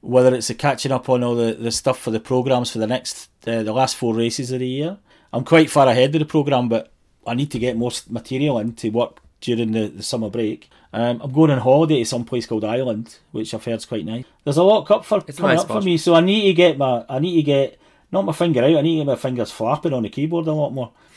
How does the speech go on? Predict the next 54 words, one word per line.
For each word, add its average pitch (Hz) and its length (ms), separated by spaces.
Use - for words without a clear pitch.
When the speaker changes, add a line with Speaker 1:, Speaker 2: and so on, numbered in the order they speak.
Speaker 1:
Um, 110 220
with - 100
hopefully 175 380
some 135 200
ideas 135 400
behind 170 340
them, 127 140
instead 160 260
of 139 100
just 143 200
flailing 160 340
at 156 220
it. 123 100
Hopefully 147 320
I'll, 120 200
I'll 120 280
string 127 360
some 117 180
thoughts - 320
together. 175 340
Um, 135 480
but 147 100
yeah, 214 240
I'm, 247 80
I'm 220 200
actually 220 240
going 151 120
to 135 100
have 110 100
a - 20
very 131 180
busy 151 240
next 185 240
couple 202 260
of 190 60
months, 185 280
bizarrely, 180 380
and 135 80
I've 135 80
already 160 260
had 131 380
a 151 100
pretty 131 260
busy 123 240
last 120 280
two 123 120
or 117 40
three 123 220
weeks, - 300
and 135 160
three 180 220
races 151 340
in 117 120
July, 135 460